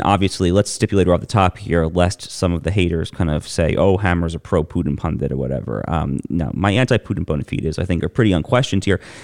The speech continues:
And let's just stipulate right off the top that Vladimir Putin is a thug. Okay, he is, he, he is a thug. He murders his political enemies. He has murdered Navalny, the dissident, who, of course, Russia poisoned when he was in the E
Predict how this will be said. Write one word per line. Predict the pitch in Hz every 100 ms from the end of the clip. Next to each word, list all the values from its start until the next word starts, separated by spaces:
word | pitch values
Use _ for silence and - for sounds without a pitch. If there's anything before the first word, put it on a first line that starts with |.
| - - - -
And | 131 139
let's | 208 -
just | 320
stipulate | - - 196 156
right | 156
off |
the | 131
top | 143 113 -
that | 104 87
Vladimir | 123 131 113
Putin | - 113
is | 95
a | 85
thug. | - 50 - - _ _ -
Okay, | 104 92
he | - - 127
is, | 107
he, | - 127
he | - 113
is | 104
a | 104
thug. | - - 104 110 156 - _ _
He | - 101
murders | 92 98 110 127 -
his | 110
political | 110 104 98 95
enemies. | 87 95 113 151 -
He | 113 101
has | 90 87
murdered | 82 85 85 101 117 -
Navalny, | 87 85 82 90 107 98
the | -
dissident, | 90 92 104 117 113
who, | 87 58
of | -
course, | - 95 -
Russia | 80 82 85
poisoned | - - - 80 95 120 127
when | 92 92
he | 92
was | 82 78
in | - 90
the | 80
E | -